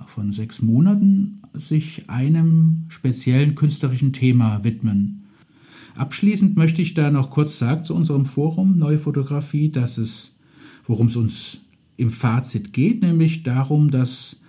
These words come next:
äh, unsere Teilnehmer lernen sollen, konsequent an einem Thema künstlerisch zu arbeiten, darüber zu sprechen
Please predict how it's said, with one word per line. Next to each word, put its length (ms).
äh, 260
unsere 340
Teilnehmer 880
lernen 640
sollen, 460
konsequent 760
an 200
einem 320
Thema 380
künstlerisch 480
zu 180
arbeiten, 800
darüber 360
zu 120
sprechen 760